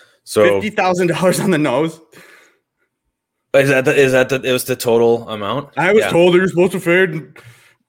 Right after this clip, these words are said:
Speaker 2: everything. God, people are so
Speaker 1: Or
Speaker 2: dumb.
Speaker 1: le-,
Speaker 2: They
Speaker 1: you
Speaker 2: just
Speaker 1: leave
Speaker 2: think
Speaker 1: some on the table because it's a, a no cut event, smaller
Speaker 2: And there's a
Speaker 1: field.
Speaker 2: thou-, how many entries are in this thing? A million people are l-, in this contest? Thirty-five thousand <laughs> people are joining this contest? It's like,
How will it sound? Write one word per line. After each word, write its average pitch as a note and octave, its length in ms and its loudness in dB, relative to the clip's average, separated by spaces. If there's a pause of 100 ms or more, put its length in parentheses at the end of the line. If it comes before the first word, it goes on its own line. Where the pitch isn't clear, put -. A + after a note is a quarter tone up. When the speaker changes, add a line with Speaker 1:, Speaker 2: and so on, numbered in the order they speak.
(140)
Speaker 2:
everything. F3 500 -10
God, E3+ 340 -20
people G3 240 -20
are - 40 -16
so A#2+ 140 -8
Speaker 1:
Or - 100 -8
Speaker 2:
dumb. C3 40 -6
Speaker 1:
le-, C#3+ 60 -4
Speaker 2:
They D3 100 2
Speaker 1:
you D3+ 120 -2
Speaker 2:
just C#3 120 0
Speaker 1:
leave D#3+ 100 4
Speaker 2:
think E3+ 140 -2
Speaker 1:
some C#3+ 260 -2
on C#3+ 140 -2
the C3+ 180 -6
table A#2+ 540 -2
because A2 320 -10
it's G2+ 180 -12
a, G#2 400 -2
a G#2 60 -10
no G#2 240 -8
cut B2 200 -6
event, F#2 460 -8
smaller G#2 400 -10
Speaker 2:
And C3+ 140 -8
there's D3 160 -2
a D#3 80 -2
Speaker 1:
field. - 80 -18
Speaker 2:
thou-, D3+ 320 -4
how D#3+ 100 -2
many E3 180 -2
entries F3 380 -4
are D#3+ 120 -2
in F3 180 -4
this E3+ 180 -4
thing? B2 300 -6
A A#2 80 -4
million B2+ 560 -4 (220)
people D3 300 -2
are C#3+ 180 2
l-, B2 200 -6
in C3 160 -6
this C#3 220 -8
contest? D#3 680 -4 (600)
Thirty-five D#3+ 560 2
thousand D3 480 -2
<laughs> - 20 -16
people D3+ 320 -4
are C#3+ 100 -2
joining C3+ 300 -8
this C3+ 160 -10
contest? D#3+ 520 -8
It's C#3 200 -12
like, B2 280 -6